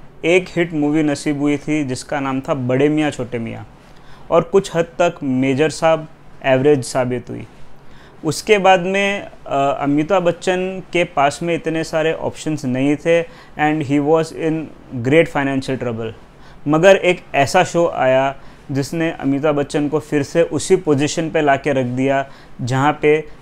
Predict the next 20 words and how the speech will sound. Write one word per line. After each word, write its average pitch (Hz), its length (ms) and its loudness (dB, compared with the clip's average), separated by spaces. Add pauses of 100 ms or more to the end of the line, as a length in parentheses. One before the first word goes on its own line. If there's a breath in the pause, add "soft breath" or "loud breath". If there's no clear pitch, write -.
(140)
Superstar 151 540 0
of 151 100 2
the 143 180 0
Millennium 139 600 0 (220)
जगमगाता 127 580 0
है, 110 200 -8 (680 loud breath)
और 165 120 6
उस 196 320 2
शो 180 120 0
का 170 160 2
नाम 160 260 0
है 151 200 -4
केबीसी, 147 760 0 (380 loud breath)
जो 147 180 4
कि 175 320 0
जुलाई 139 480 4
टू 170 220 0
थाउजेंड 151 440 0
के 151 100 0
अंदर 139 400 0